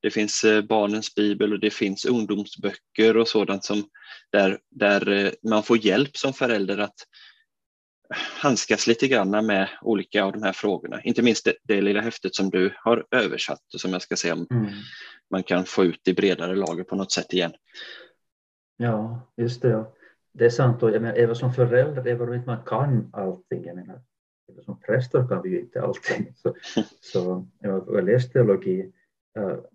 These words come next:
Speaker 2: så, men jag tror det viktiga är ett hem, att det finns den här öppenheten för kyrkan och, och för tron på Gud och de här frågorna. Och det kanske är rent av bara bra att, att, att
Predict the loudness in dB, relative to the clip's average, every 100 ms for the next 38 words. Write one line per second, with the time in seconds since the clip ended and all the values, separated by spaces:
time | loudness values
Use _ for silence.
0 | _ _ -2 -2 0 -4 -2 0 2 2
1 | 0 0 2 4 2 0 0 -2 -2 -4
2 | -6 -6 -6 -6 -6 -4 -2 -4 -2 -2
3 | 0 0 -2 -4 -8 -10 _ _ _ _
4 | 2 4 4 2 -8 -8 -8 -8 -12 -12
5 | -8 -8 -4 -4 -4 -2 0 2 -2 -10
6 | -6 -4 -2 -4 -4 -4 -6 -8 -8 -6
7 | 0 0 -2 -10 -14 _ _ _ _ -8
8 | -4 -4 2 4 4 2 -2 0 -2 0
9 | -4 -2 0 0 -2 -8 -10 -10 _ _
10 | -16 -16